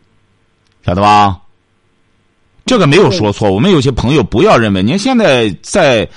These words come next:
Speaker 1: 不用说在发达国家，就在我们国家，现在八九十的生活能力、自-，自理各个方面都很强的，比比皆是，晓得吧？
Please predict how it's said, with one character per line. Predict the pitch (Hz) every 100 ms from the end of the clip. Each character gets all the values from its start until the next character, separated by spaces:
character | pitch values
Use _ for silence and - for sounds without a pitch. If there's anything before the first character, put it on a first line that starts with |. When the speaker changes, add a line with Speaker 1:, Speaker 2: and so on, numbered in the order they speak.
| - - - _ _ -
Speaker 1:
不 | 160
用 | 247 139
说 | 113 110
在 | 110
发 | - 175 185
达 | 67
国 | 69 -
家， | - -
就 | - 185
在 | 208 185
我 | 78 73
们 | 127 196
国 | 76 69
家， | 78 65 - _ _ _ _ _ _ -
现 | - 277 254
在 | 165 - -
八 | 269 262
九 | - 110 76
十 | - - 92 190
的 | 180 82 _ _ _ _ _ _ _ _ _ _ _
生 | - - 262 240
活 | 127 147
能 | 120 185
力、 | 165 107 90 _
自-， | _ - - -
自 | - - 233
理 | 117 87 85
各 | 226 147
个 |
方 | 117 175
面 | 185 120
都 | 220 233
很 | 113 90
强 | 87
的， | 113 - - _ - -
比 | 139 180 311 320
比 | 104 71
皆 | - 73
是， | - 73 - _ - _ _ _ _ _ _ - - _ _
晓 | - 117
得 |
吧？ | 147 156 160